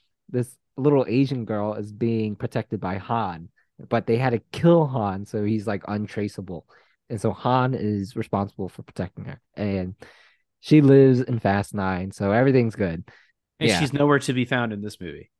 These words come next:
Speaker 2: 'cause I had
Speaker 1: Nope.
Speaker 2: no idea that happened.
Speaker 1: Nope, she's not in this movie at all. <laughs>
Speaker 2: Okay, good. <laughs> I, I had no idea.
Speaker 1: <sighs>
Speaker 2: I had no idea all this happened.
Speaker 1: Okay.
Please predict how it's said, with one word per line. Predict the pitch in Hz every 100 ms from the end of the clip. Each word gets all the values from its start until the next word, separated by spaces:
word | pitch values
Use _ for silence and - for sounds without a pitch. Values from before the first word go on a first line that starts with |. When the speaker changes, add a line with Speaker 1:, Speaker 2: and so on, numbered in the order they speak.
| _
Speaker 2:
'cause | -
I | 139
had | 165 143
Speaker 1:
Nope. |
Speaker 2:
no | 131
idea | 123 117 110
that | 107
happened. | 110
Speaker 1:
Nope, | 147 156 -
she's | - 147 131
not | 139 143 -
in | 139
this | 131
movie | 127 127 120
at | 104 95
all. | 90 95 -
<laughs> | - - - - - _ -
Speaker 2:
Okay, | 143 135
good. | 123 90 - _
<laughs> | - - - -
I, | 226 233 233 -
I | 117 151 202 175
had | 190 147
no | 156
idea. | 139 120 101 -
Speaker 1:
<sighs> | -
Speaker 2:
I | 302 285 262 156
had | 156
no | 180 170
idea | 156 151
all | 131 127
this | -
happened. | 120 107 131 - 120
Speaker 1:
Okay. | 123 104 101 98